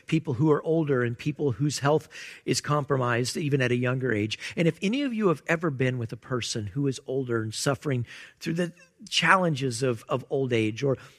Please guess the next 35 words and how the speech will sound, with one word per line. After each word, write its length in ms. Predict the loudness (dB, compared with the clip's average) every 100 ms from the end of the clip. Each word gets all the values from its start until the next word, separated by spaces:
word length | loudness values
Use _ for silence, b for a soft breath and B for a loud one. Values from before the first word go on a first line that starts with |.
| B
you've 140 | 6
ever 180 | 6 6
known 240 | 4 2
somebody 400 | 0 2 4 4
that 140 | 4 0
has 200 | 0 0
limitations 760 | 0 -2 0 0 0 -6 -6
in 80 | -6
their 80 | -6
physical 480 | -4 -4 -4 -6 0
life, 320 | 2 2 0 B B B B
you'll 140 | -2
know 180 | 0 0
that 180 | -2 -6 -4
often 540 | -2 -2 -6 -10 -6
those 240 | -4 -6 -6
people 500 | -6 -6 -4 -10 -8
are 60 |
sometimes 800 | -8 -6 -6 -6 -4 -2 -2 -4
more 240 | -2 0 0
alive 500 | -2 0 2 2 -2
than 160 | -6
those 240 | -2 -2 0
of 100 | 2
us 240 | 2 0 B B B
who 100 | -2
have 240 | -2 -6
complete 440 | -10 -8 -4 -4
control 560 | -4 -8 -6 -4 -4 -4 B B B B B -14
of 100 | -6
our 100 | -6
faculties 720 | -4 -6 -8 -14 -14 -10 -10 -12 b b
and 140 | -14 -10
our 120 | -10
extremities. 840 | -10 -10 -8 -8 -8 -14 -16 -16